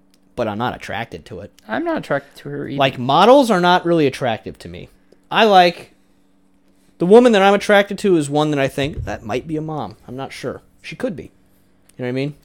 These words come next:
Speaker 2: What, you think that comes
Speaker 1: A little bit of
Speaker 2: to
Speaker 1: mileage
Speaker 2: genetics,
Speaker 1: on 'em.
Speaker 2: though?
Speaker 1: What do you mean?
Speaker 2: Like genetics. Like,
Speaker 1: Like looking
Speaker 2: they,
Speaker 1: like a mom?
Speaker 2: they look like a good mom.
Speaker 1: Oh, I mean, that too. That's why I like Hayley Atwell. She's got, like, a very motherly figure. And she looks like a kind, warm person, you know?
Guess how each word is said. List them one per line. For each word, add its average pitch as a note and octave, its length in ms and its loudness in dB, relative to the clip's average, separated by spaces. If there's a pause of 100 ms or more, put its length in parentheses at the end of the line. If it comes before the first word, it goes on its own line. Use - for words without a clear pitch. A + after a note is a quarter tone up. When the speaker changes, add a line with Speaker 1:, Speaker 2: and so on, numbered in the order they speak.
(200)
Speaker 2:
What, F3 160 -8
you D#3+ 260 0
think C#3 280 -4
that B2+ 240 -2
comes D3 120 -6
Speaker 1:
A - 20 2
little E3+ 120 4
bit F3 100 6
of D3+ 60 2
Speaker 2:
to D3 40 0
Speaker 1:
mileage D3 360 4
Speaker 2:
genetics, D3 120 0
Speaker 1:
on D3 100 -2
'em. D#3 40 -2
Speaker 2:
though? C3 160 -4 (760)
Speaker 1:
What - 80 -20
do B2 60 -10
you G#2+ 60 -8
mean? G2+ 180 -14 (440)
Speaker 2:
Like C3+ 140 -10
genetics. C3 460 -8
Like, B2 100 -10
Speaker 1:
Like G#2 160 -8
looking A#2+ 260 -6
Speaker 2:
they, C#3+ 120 0
Speaker 1:
like C#3 80 -2
a - 20 -6
mom? C#3 100 -8
Speaker 2:
they C#3+ 120 2
look C#3+ 180 -2
like C3+ 160 -2
a C3+ 40 -14
good C3 200 -6
mom. C3 300 -4 (580)
Speaker 1:
Oh, B3+ 120 8
I A3 100 8
mean, G#3 240 4 (100)
that F#3 400 6
too. G3 480 4 (220)
That's E3 180 0
why G3 100 2
I - 20 4
like D#3 180 4
Hayley D3 260 2
Atwell. A2 420 -4
She's C3+ 160 -14
got, C3+ 160 -6
like, B2+ 160 -6
a A#2+ 40 -6
very A#2+ 180 -4
motherly A2+ 600 -6
figure. C3 600 -8 (540)
And A#2+ 100 -14
she A2+ 140 -10
looks A#2 200 -8
like A2 140 -12
a A2+ 80 -10
kind, A#2 480 -12
warm A2+ 260 -6
person, A#2+ 400 -12
you B2+ 80 -14
know? B2 180 -16